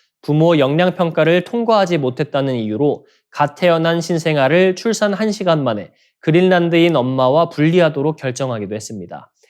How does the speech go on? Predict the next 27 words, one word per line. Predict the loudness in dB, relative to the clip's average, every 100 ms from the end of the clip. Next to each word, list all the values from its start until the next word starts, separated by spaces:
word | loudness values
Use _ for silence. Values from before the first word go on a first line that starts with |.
| _ _ _ _
덴마크의 | 0 2 2 2 4 4
부모 | 2 0 2
역량 | 2 2 0 -2
평가는 | -4 -2 0 2 0 -2
부모들을 | -2 2 2 4 2
상대로 | 2 0 2 2 2
진행하는 | 0 0 0 0 0 -2
지능, | -2 0 0 -2
심리 | -4 -2 0 0
검사로 | 0 -4 -8 -4 -4 -6 _ _ -14
시험이 | -2 2 2 2 2
덴마크어로 | 0 -2 0 -2 2 2 4
진행되고 | 0 -2 -2 -2 -4 -6 -12 _ -4
이누이트족의 | 0 4 4 2 0 0 2 2
문화 | 2 0 -2
차이가 | 0 -2 2 0
고려되지 | 0 -2 -2 -4 -4
않아 | -6 -4 -6 -8 _ -14
차별적이라는 | -4 0 2 2 0 0 0 0 -4
지적이 | -6 -8 -6
많았습니다. | -6 -6 -8 -10 -12 -12 -14 -18 _ _ _ _ _ _
훗날 | 0 2 4 2
대상자들은 | 0 0 0 2 2 2 2 0 -6
양쪽에서 | -4 -4 -2 0 2 2 2
이방인 | 0 0 0 0
취급을 | -2 -4 -4 -2 -2
받았습니다. | -4 -6 -8 -12 -10 -10 -12